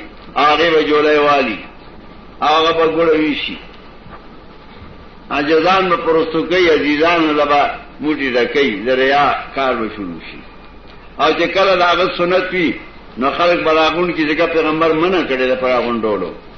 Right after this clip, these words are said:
نو چې کله کویده ني، نو ډمان به راشي. نو کله چې واتي، نو هغه لعنت.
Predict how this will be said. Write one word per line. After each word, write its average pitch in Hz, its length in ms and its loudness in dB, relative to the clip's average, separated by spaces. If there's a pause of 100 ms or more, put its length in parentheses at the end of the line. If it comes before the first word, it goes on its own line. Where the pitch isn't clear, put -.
(440)
نو 143 120 -2
چې 147 100 -4
کله 196 320 2
کویده 185 420 0
ني، 190 200 0
نو 151 100 2
ډمان 147 440 2
به 135 80 2
راشي. 127 420 -2 (1040)
نو 143 140 -2
کله 190 360 0
چې 175 40 -2
واتي، 175 500 2
نو 170 120 -2
هغه 151 180 2
لعنت. 127 440 -2